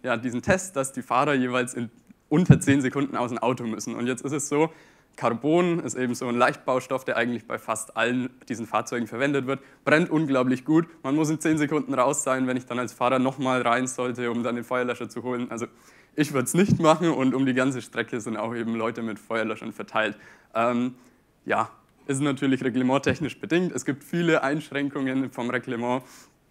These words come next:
muss man sich halt dran halten und da gibt's eben die Technical Inspection, dass da jeder eben gut dabei ist.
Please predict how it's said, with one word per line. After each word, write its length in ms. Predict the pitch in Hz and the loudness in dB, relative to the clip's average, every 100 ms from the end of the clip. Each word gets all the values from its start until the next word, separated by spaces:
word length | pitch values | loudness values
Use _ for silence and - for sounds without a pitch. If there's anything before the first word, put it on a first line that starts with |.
| _ - - | _ -16 -2
muss 180 | 135 139 | 2 2
man 160 | 131 | 2
sich 160 | 113 113 | 0 -4
halt 180 | 107 - | -6 -4
dran 140 | 107 | 0
halten 300 | 127 147 117 | 0 0 -2
und 80 | 110 | 2
da 100 | 117 | 2
gibt's 200 | 113 117 | 0 -4
eben 180 | 117 110 | -4 -6
die 80 | |
Technical 440 | 110 117 127 107 117 | -6 -8 -8 -8 -8
Inspection, 540 | 110 98 101 - 110 | -8 -8 -10 -10 -14
dass 160 | 110 - | -14 -10
da 100 | 113 | -8
jeder 380 | 113 110 110 117 | -6 -8 -8 -8
eben 200 | 117 104 | -8 -8
gut 120 | - | -12
dabei 280 | 110 - - | -10 -10 -10
ist. 240 | 104 - | -10 -14